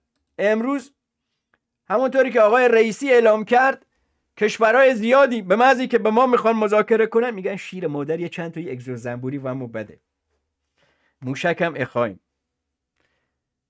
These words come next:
ما د-، تسلیحاتون می‌خوایم.» امروز ایران به بیش از پنجاه و پنج کشور دنیا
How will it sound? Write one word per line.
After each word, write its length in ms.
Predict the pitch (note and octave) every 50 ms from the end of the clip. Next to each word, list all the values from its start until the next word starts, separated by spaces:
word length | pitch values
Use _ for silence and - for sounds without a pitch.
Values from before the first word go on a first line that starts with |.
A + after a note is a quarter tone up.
| _ _ _ _ _ _ _ _ _ _ _ _ _ _ _ _ _ _ -
ما 160 | D#3 F#3+ G#3
د-، 40 | F3
تسلیحاتون 760 | F3+ E3+ - - F3+ F3 - - E3 F#3 G3 G3 G3 - B2+
می‌خوایم.» 340 | A2+ G#2+ - - - - _ _ _ _ _ _ _ _ _ _ _ _ _ _ _ _ _ _ _
امروز 300 | - G3+ A3+ A#3 C#4+ C#4+
ایران 320 | B3+ B3 A#3 B3 C4 C4+ C4
به 80 | B3
بیش 240 | A#3 B3+ C#4+ B3+ C#4+
از 200 | C#4 C#4 A#3+ -
پنجاه 400 | - A3+ A#3+ B3 A#3+ A3 A#3+ A#3+
و 40 | A#3+
پنج 400 | A#3+ A3+ A#3+ C4+ D4 D4 A#3+ -
کشور 460 | - C#4 B3 - A3 A#3 C#4 C#4+ D4
دنیا 480 | B3+ A3 B3 B3+ B3 B3+ C#4 C#4 C#4